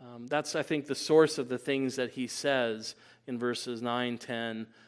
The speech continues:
and the response that's received in verse eleven. "I compare you, my love, to a mare among Pharaoh's chariots. Your cheeks are lovely with ornaments,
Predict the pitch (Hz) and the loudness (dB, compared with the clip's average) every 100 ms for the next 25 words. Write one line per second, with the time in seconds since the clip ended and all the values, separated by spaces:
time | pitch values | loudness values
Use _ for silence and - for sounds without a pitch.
0 | - - 117 113 110 - - 127 120 110 | -18 -8 -4 -2 -4 -4 0 0 0 -6
1 | - 107 - 110 - 117 110 110 107 110 | -10 -10 -10 -10 -6 -6 -6 -8 -6 -6
2 | 107 - 101 113 101 95 98 _ _ _ | -6 -8 -6 -6 -8 -14 -20 _ _ _
3 | _ _ _ _ _ _ - - - - | _ _ _ _ _ _ -20 -20 -20 -10
4 | 117 120 127 113 151 151 139 127 120 123 | -8 -6 -6 0 4 4 4 2 2 2
5 | 127 120 - 127 117 127 131 127 117 113 | 2 0 -4 -2 0 2 2 2 0 -4
6 | 113 135 123 120 110 - 127 123 120 117 | -6 -2 0 -2 -4 -4 -2 0 -2 -4
7 | - - - - - 120 117 - 165 156 | -10 -16 -20 -18 -8 -6 -2 0 0 0
8 | 143 123 120 127 127 123 117 113 123 123 | -2 2 4 4 4 2 0 -2 -2 -2
9 | 123 117 117 - | 0 -2 -4 -8